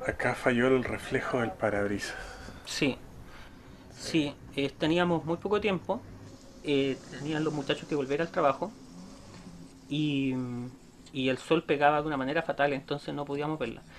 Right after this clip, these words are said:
Speaker 2: El problema de esto es que no teníamos monitor, porque la cámara grababa en sí misma, no tenía-, no estábamos controlando la imagen. Entonces fue la pasada, grabaron el diálogo, no sé si lo repitieron alguna vez,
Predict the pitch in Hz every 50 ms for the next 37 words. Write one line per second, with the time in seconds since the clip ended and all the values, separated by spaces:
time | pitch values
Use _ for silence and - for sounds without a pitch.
0 | - - - 156 - 175 175 175 190 233 262 269 269 233 240 - 214 220 220 -
1 | - 170 - - 196 196 202 202 196 196 196 208 226 214 196 202 190 165 147 175
2 | 190 185 - - - - - - - - - - - - - - - - - -
3 | - - - - - 160 - - - 151 156 147 160 156 180 180 185 175 170 156
4 | 156 160 165 175 180 - - 147 147 165 170 156 135 135 143 147 - 147 143 147
5 | 156 156 156 160 147 - - 156 170 180 180 - 185 175 - 151 147 156 165 165
6 | 165 151 147 151 - - - - - - - - - - - - - - - -
7 | - - - 156 - - 156 - - 175 180 180 175 190 185 - - 214 190 180
8 | 185 202 226 220 - - 151 151 156 160 156 170 170 175 180 180 190 190 180 165
9 | 165 160 170 185 - - - - - - - - - - - 147 - - 170 -
10 | 185 185 185 185 180 165 165 170 180 180 170 165 160 165 160 156 156 165 196 214